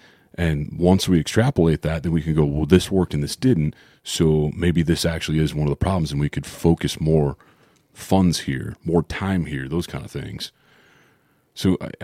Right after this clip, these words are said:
I mean, what you said about you as a human being, I feel like if we had more politicians that looked at those things,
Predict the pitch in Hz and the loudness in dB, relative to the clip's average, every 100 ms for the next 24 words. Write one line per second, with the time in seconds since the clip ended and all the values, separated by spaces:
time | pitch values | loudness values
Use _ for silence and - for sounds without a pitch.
0 | 87 98 92 101 - - 110 87 82 85 | 2 4 6 4 2 0 0 0 -2 0
1 | 90 85 90 78 95 92 76 95 87 80 | 2 2 0 -2 0 0 2 2 2 -2
2 | - 90 80 80 76 78 76 76 - 78 | -2 0 0 -2 -2 -2 0 0 0 -4
3 | - - 123 - 71 71 - - _ _ | -4 -2 -4 -2 -4 -4 -8 -14 _ _
4 | _ _ _ _ _ 73 85 101 87 76 | _ _ _ _ _ -4 0 0 0 0
5 | - 71 71 71 | -2 -4 -4 -6